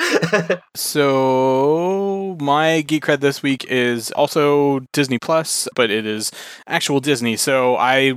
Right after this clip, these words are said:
Speaker 2: en-, watched and really enjoyed all the way through, uh, The Imagineering Story on Disney Plus, which is all about, so if you're even a little bit of, like, a Disney Parks fan like I am, it's all about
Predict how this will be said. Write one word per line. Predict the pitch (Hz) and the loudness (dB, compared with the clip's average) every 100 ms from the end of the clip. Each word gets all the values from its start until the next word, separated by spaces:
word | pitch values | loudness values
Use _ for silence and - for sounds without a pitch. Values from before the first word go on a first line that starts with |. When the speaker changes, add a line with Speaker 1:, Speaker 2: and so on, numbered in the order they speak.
| 127 | -2
Speaker 2:
en-, | 123 120 123 | -2 -4 -6
watched | 120 127 139 - | -2 0 0 0
and | 131 120 | 0 2
really | 120 120 | 2 2
enjoyed | 113 113 117 113 | 0 0 0 2
all | 117 | 0
the | 113 | 2
way | 113 | 0
through, | 110 - 120 117 - | -2 -6 -4 -2 0
uh, | 113 110 | 0 0
The | 117 | 0
Imagineering | 120 123 123 160 143 113 | -2 -2 0 0 0 -2
Story | - 101 92 110 - - - - | -4 -6 -6 -8 -12 -20 -20 -4
on | 113 110 | -2 0
Disney | 113 113 107 | 0 0 -2
Plus, | 117 98 - - | 0 0 -2 -4
which | 113 120 | -4 -4
is | 110 | -2
all | 117 117 117 | 0 2 2
about, | 110 117 113 113 - - - - | 2 2 4 2 -2 -12 -18 -2
so | 117 | 0
if | 107 131 | 0 0
you're | 131 | 2
even | 127 131 | 2 2
a | 120 | 2
little | 120 131 123 | 2 2 2
bit | 127 | 0
of, | 120 | 2
like, | 123 120 | 0 0
a | 120 | -2
Disney | 113 135 | 0 0
Parks | 117 131 123 | 0 0 0
fan | - 127 131 127 | 0 2 2 0
like | 120 110 | 0 0
I | 113 135 | 2 4
am, | 139 143 143 135 - | 2 2 0 -2 -6
it's | - | -2
all | 113 110 117 | 0 2 0
about | 110 113 113 | 2 2 0